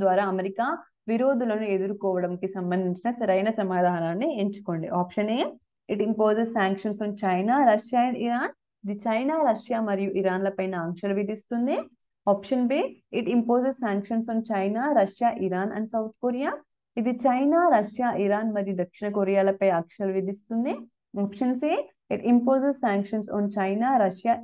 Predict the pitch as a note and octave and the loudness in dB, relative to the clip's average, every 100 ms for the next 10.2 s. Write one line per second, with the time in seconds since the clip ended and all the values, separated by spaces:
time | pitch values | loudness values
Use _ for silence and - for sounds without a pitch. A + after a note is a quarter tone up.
0 | G3+ A3 C4 A#3+ C#4 A3+ F3+ F#3+ - F#3+ | -2 -2 0 0 0 0 0 0 -4 -6
1 | F3 E3+ - - _ _ _ A#3+ A#3+ B3+ | -4 -4 -6 -14 _ _ _ 0 2 4
2 | A#3+ C4+ D#4+ D#4 G#3+ G3+ - A#3 - G3 | 4 4 6 6 6 4 2 2 4 2
3 | G3+ G#3 G3 F3+ F#3 F#3 A#3 A#3 A3 G#3+ | 2 2 0 0 -2 -4 -4 -2 -2 2
4 | G#3 G#3 G#3 G#3 G#3 F#3+ F#3 F#3+ G3 G3 | 2 4 0 0 -2 -4 -4 -6 -4 -4
5 | G3 A3+ A3+ A3 A#3 B3 B3+ D#4+ C5+ - | -2 -2 -2 -2 -4 -6 -4 -4 -6 -14
6 | - _ - A#3+ - - - _ A3+ A#3 | -20 _ 2 2 2 -10 -20 _ 2 4
7 | D4+ C#4+ C4+ C#4+ A#4+ - _ - A3+ A#3+ | 2 4 4 2 0 -2 _ -6 0 2
8 | B3 C#4 C#4+ D4 C#4+ G3 G3 G#3 G3+ F#3+ | 2 4 4 2 0 0 0 -2 -2 0
9 | F3+ F#3 - D4+ E4 - _ _ G#3 A3 | 0 0 -2 -4 -4 -6 _ _ 2 4
10 | A3+ | 6